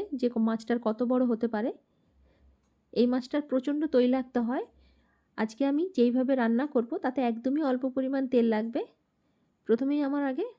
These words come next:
লেবু রসটা লাগবে আর নুন লাগবে। সেই জন্য আমি প্রথমে নুনটা দিয়ে দিচ্ছি।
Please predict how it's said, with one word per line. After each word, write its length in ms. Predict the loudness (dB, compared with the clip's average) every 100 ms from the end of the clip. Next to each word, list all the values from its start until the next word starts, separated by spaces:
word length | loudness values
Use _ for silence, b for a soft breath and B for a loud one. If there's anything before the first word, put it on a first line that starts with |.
| 0
লেবু 300 | 4 4 4
রসটা 380 | 2 0 -2 0
লাগবে 340 | 2 0 -4 -8 -10 _ _
আর 100 | -2
নুন 260 | 0 2 2
লাগবে। 360 | 2 0 -4 -8 -8 _ _ _ _ -6
সেই 180 | -4
জন্য 180 | -2 -2
আমি 200 | 0 -2 0
প্রথমে 400 | 0 0 0 -4 -6 _ _ _ _
নুনটা 380 | -2 0 2 0 0
দিয়ে 160 | 0
দিচ্ছি। 360 | 0 -4 -6